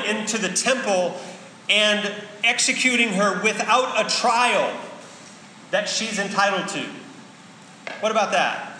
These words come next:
Not to mention the one about adultery. Jesus is saying, "I don't deny the law.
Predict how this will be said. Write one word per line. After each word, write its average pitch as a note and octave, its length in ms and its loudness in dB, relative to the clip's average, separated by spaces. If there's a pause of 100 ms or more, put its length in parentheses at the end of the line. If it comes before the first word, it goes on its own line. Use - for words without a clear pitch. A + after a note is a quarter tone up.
(120)
Not G3+ 200 2
to G#3 80 0
mention G3+ 360 0
the E3+ 80 0
one E3 240 2 (160)
about D#3+ 440 2 (200)
adultery. D3 400 -2 (960)
Jesus G#3 380 -2
is F3+ 80 -6
saying, D#3+ 320 -2
"I D#3 120 0
don't A#3+ 200 0
deny D#3+ 280 2
the C#3 180 -2
law. C3+ 400 2